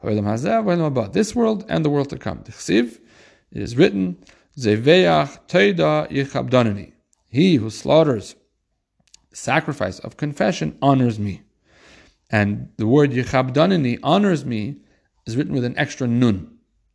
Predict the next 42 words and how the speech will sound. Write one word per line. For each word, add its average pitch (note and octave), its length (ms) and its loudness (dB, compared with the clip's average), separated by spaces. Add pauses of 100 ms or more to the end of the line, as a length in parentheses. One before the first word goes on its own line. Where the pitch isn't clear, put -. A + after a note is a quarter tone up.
(1600)
And G2+ 180 0
that A#2 160 4
implies D3 760 0
a, B2 100 -2
a B2 200 -2
repetition C#3+ 600 2
of A#2 160 0
the A#2+ 100 -4
honor. C3+ 480 0 (800)
And G2+ 160 -6
so G#2+ 200 -2
the G#2+ 160 -2
Gemara B2+ 440 0
says, D#3+ 340 0
what's C#3 260 0
the C3 60 -4
repetition B2+ 440 -4
of A2+ 60 -6
the A#2+ 80 -6
honor? A2+ 200 -6
How A#2 100 -2
do C3+ 80 2
you B2 80 -2
honor B2+ 200 -2
Hashem G#2+ 260 -6
twice? - 580 -8 (800)
One C3+ 320 0
honor A2+ 320 0
in F#2 120 -4
this - 220 -8
world G3+ 280 -2
as G2+ 120 -6
a G2+ 80 -8
body G#2+ 340 -4
and G2+ 140 -4
a F#2+ 60 -8
soul. G#3+ 380 0
That's - 180 -10
one A#2+ 180 -4
form C#3+ 320 -4
of C#3 100 -4
honoring G3 580 -4